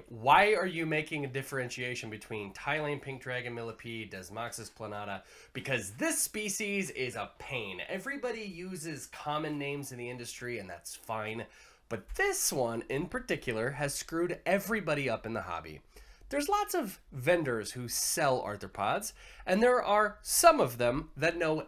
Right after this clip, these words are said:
anything about arthropods. And the word pink dragon millipede has been just this flag that I'm gonna plant on, and I'm gonna die on this hill alone. But the problem with it is that there are shocking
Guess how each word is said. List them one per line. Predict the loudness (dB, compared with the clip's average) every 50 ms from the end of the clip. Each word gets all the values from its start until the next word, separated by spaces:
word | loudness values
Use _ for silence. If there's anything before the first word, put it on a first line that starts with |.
| -2 2
anything | 2 2 2 0 -2 -2 -2 -2 -2
about | -2 0 2 2 2 2 0 -4
arthropods. | -10 -12 -12 -12 -14 -14 -12 -12 -10 -10 -10 -12 -14 -16 -20 -20 -20 -20 -20 _ _ 4
And | 4 4 4 2 -2 -8 -12 -18 -16 -16
the | -4 0 2 2 2
word | 0 -2 -4 0 0 2 2 0 -2 -4 -6 -8 -14 _
pink | -6 -2 -2 0 0 -2 -2
dragon | 0 2 2 2 2 0 0
millipede | 0 0 0 -2 -4 -6 -8 -6 -4 -4 -4 -4 -6
has | -6 -6 -6 -6 -6 -6
been | -4 -4 -2 -2 -2 -2 -4 -8 -12 -18 -20 -18 _
just | -2 0 0 2 2 2
this | 2 0 0 0 -4 -10 -14 _ _
flag | -12 -4 2 4 6 6 6 4 0
that | -4 -4 -2
I'm | -2 -2
gonna | -2 -4 -4
plant | -6 -8 -6 -4 -4 -2 -4 -4 -4 -4
on, | -4 -2 -2 -4 -6 -8 -14 -20 -20 _ -4
and | -2 0
I'm | 2 2
gonna | 4 2 2 0 -2 2
die | 4 6 8 8 8 6
on | 4 2
this | 0 -2 -2
hill | -2 -2 -2 0 -2
alone. | -2 -2 0 0 0 -2 -2 -6 -10 -10 -10
But | -8 -8 -8
the | -8
problem | -10 -12 -10 -4 0 2 4 4 4 4 2 2
with | 0 -2 -2 -2
it | -4 -4 -4 -8 -14 -20 -20 -20 -10 0
is | 2 2 2 2 2 4
that | 6 6 6 6 4 0 -8 -20 -20 -20 -4
there | 0 4 4 6 6 6
are | 6 4 2 0 -4 -8 -14 -12
shocking | -8 -4 -4 -2 -2 -2 -2 -2 -2 -2 -4 -4 -4 -6 -4 -4 -4 -6